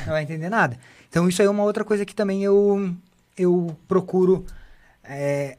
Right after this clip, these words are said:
alinhar pra eu conseguir falar numa linguagem que o cara vai entender. E aí, até pra eu poder fazer depois um, um, uma proposta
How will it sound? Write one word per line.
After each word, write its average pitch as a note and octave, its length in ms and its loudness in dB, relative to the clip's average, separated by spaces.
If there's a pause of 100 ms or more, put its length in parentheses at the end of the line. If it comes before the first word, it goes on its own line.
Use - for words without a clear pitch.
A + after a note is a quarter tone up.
(1080)
alinhar F#3+ 640 2
pra F#3 160 2
eu F3+ 80 2
conseguir F3+ 280 -6
falar G3+ 200 0
numa G3+ 160 -2
linguagem E3 380 -2
que - 60 -12
o - 40 -20
cara C#3+ 160 0
vai D3+ 100 -2
entender. G3 480 0 (280)
E G3 80 6
aí, G3+ 200 6
até F#3+ 240 0
pra D4 160 -2
eu D4 80 -2
poder C4 240 -6
fazer A3+ 560 -2
depois F#3 380 0
um, E3+ 60 -2
um, F3 720 -6 (100)
uma E3+ 260 -10
proposta F3+ 680 -2